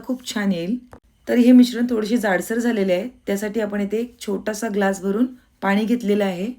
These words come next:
त्यासाठी पुन्हा आपण हे मिश्रण मिक्सरला लावून घेऊया.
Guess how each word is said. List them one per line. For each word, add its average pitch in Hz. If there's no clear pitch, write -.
त्यासाठी 220
पुन्हा 220
आपण 233
हे 233
मिश्रण 220
मिक्सरला 208
लावून 202
घेऊया. 202